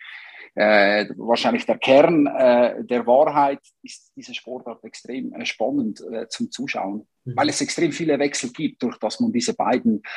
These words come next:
Speaker 1: äh, Komponenten verbindet, Skilanglauf und Schießen.
Speaker 2: Auf das kommen wir danach noch zu sprechen. Jetzt vielleicht ein bisschen konkreter. Wie sieht ein Saisonablauf eines Biathleten oder einer Biathletin aus? Wie,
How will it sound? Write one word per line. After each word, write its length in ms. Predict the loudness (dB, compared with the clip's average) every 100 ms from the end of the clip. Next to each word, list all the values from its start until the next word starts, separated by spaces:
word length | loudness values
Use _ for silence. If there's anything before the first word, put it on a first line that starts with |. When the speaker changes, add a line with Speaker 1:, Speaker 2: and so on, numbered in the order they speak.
| -16 0
Speaker 1:
äh, 240 | 4 4
Komponenten 720 | 2 0 2 2 2 2 0
verbindet, 540 | -4 -4 0 0 0 -2
Skilanglauf 680 | 0 2 2 2 -2 -4 -8
und 160 | -8
Schießen. 420 | -8 -12 -14 -16 _ _ _ _ -8 -8 -8
Speaker 2:
Auf 80 | -2
das 180 | 0
kommen 200 | 2 2
wir 100 | 4
danach 320 | 4 4 2 0
noch 120 | -4
zu 100 | -4
sprechen. 540 | -2 -2 0 -2 -2
Jetzt 280 | 2 4 4
vielleicht 280 | 2 2 0
ein 100 | 0
bisschen 320 | 0 0 -2
konkreter. 540 | -6 -4 0 -2 -2 -8 -8 -14
Wie 100 | -6
sieht 220 | -4 -4
ein 100 | -2
Saisonablauf 800 | 0 2 2 0 0 -2 -4 -4
eines 260 | -2 -2 0
Biathleten 560 | -2 -2 -2 -4 -4
oder 140 | -6 -6
einer 140 | -6
Biathletin 580 | -4 -4 -4 -8 -10 -12
aus? 280 | -12 -12 -16
Wie, 140 | -20